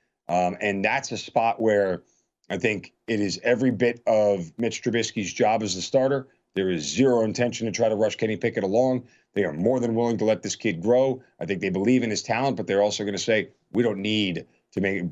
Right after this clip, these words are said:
we had Ben Roethlisberger falling apart last year, and, and we dragged him to the playoffs.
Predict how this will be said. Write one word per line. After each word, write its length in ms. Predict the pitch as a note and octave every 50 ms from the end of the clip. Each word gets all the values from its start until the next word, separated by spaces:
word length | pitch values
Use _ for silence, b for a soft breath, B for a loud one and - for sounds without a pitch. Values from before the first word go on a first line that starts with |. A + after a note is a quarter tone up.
| G2 -
we 400 | G#2 G#2 A#2+ - - A#2 B2+ C3
had 280 | - B2+ C3+ C3 G#2+ -
Ben 180 | B2+ B2+ B2+
Roethlisberger 600 | A#2+ A2+ A2+ B2+ - - - - A2+ G#2 F2+ F#2
falling 320 | - - A2 A2 A2+ A2 G2+
apart 320 | F2+ - - A#2 A#2 G#2
last 300 | A2+ G#2 G2 F2+ - -
year, 260 | G#2 F#2+ F#2 F2 b b b b b b b -
and, 160 | G#2 G#2 G2
and 200 | - G#2+ G#2+ G#2+
we 100 | A2+ A#2
dragged 480 | G#2 F2+ G2+ G2 G2+ G#2 A#2 A#2 A#2 G2+
him 140 | G2+ G2 F2+
to 80 | G2+
the 100 | F#2+ F2
playoffs. 560 | D2+ - F2+ F2+ E2+ D#2+ C2 A#1 - - -